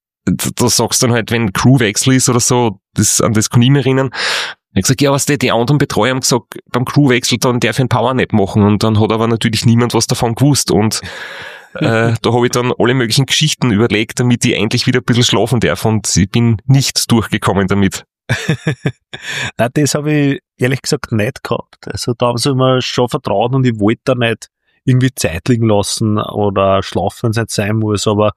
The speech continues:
Speaker 2: man muss ja sagen, ich hab sicher wesentlich mehr geschlafen als du, ja. Also, äh, mit meinem Schlaf warst du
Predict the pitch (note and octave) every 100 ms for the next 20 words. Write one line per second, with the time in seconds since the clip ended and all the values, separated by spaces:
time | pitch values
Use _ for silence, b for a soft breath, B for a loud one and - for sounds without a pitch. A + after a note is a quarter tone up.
0 | B B B B B _ _ _ _ B2
1 | B2 B2 B2 - A2+ A2+ A2 - B2+ A#2+
2 | G2+ G2+ G#2 - G#2+ G2+ - F2+ F#2+ A#2
3 | F#2+ - G#2+ F2+ - F#2+ G2+ F2+ E2+ F2
4 | _ - F#2 - F#2+ F#2 - - - _
5 | - A2 G#2+ - A2 G#2+ G#2 G2 A2+ A#2+
6 | - A2 A2 - A2 G#2 - - A2+ A2